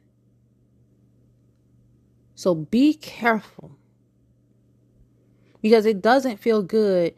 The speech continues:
when you have slaved. And I, I watched you, Tiny. I watch y'all. Y'all sit up here and you put together O M G Girls on y'all reality show back in the day. And you took the time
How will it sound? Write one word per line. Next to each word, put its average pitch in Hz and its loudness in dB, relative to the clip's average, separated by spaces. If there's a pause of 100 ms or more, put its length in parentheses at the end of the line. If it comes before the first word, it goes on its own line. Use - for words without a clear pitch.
(320)
when 196 0
you 240 -2
have 180 -4
slaved. 190 -2
And 175 -4
I, 180 -4
I 233 -2
watched 403 -4
you, 330 4
Tiny. 277 -2
I 202 0
watch 320 -2
y'all. 247 0
Y'all 220 0
sit 262 0
up 233 -4
here 254 -2
and 233 -2
you 226 -4
put 240 -4
together 240 0
O 233 0
M 240 -4
G 233 -4
Girls 226 -2
on 208 -4
y'all 208 0
reality 214 -2
show 220 -4
back 208 -4
in 214 -4
the 214 -4
day. 196 0
And 190 -4
you 196 -4
took 220 -4
the 190 -10
time 208 -4